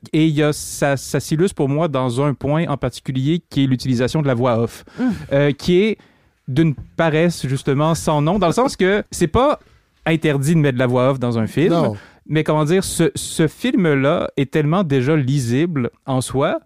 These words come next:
Speaker 2: Oui.
Speaker 1: dans le sens que c'est des répétitions de petites scénettes, c'est presque un film à sketch, finalement. Donc, on parlait de Grand Souffle tout à l'heure avec Louis Robichaud, il y a pas énormément de souffle
Speaker 3: Non.
Speaker 1: dans ce. Il y a, il,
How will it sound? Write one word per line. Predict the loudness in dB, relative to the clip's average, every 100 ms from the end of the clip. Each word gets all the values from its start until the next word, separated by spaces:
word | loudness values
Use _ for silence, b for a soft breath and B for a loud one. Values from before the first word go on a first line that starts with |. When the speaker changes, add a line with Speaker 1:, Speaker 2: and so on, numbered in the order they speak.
| -10
Speaker 2:
Oui. | -4
Speaker 1:
dans | -2
le |
sens | 0 0
que | 0
c'est | -2
des | 0 0
répétitions | -2 -4 -6 -10 -4 -2 0 0
de | -2
petites | -2 -4 -4
scénettes, | -2 0 0
c'est | -2
presque | -2 -2 -2 -2
un | -2
film | -2 -2
à | -4
sketch, | -4 -6 -6 -12 -14
finalement. | -2 0 2 0
Donc, | 0
on | -2
parlait | -2 0 0
de | -2
Grand | -2 0 0
Souffle | 0 -2 -2 -6
tout | -6
à | -4
l'heure | -2 -2
avec | -2 -4 -4
Louis | -2 -2
Robichaud, | 0 -2 0 0
il |
y | 0
a |
pas | 0 0 0
énormément | 0 0 0 0 -2 -2
de | -2 -4
souffle | -2 -4 -2 -4
Speaker 3:
Non. | -2
Speaker 1:
dans | -2 -6
ce. | -4 -4 -4 B B B B -10
Il | -4 0
y | 0
a, | 0 -2
il, | -4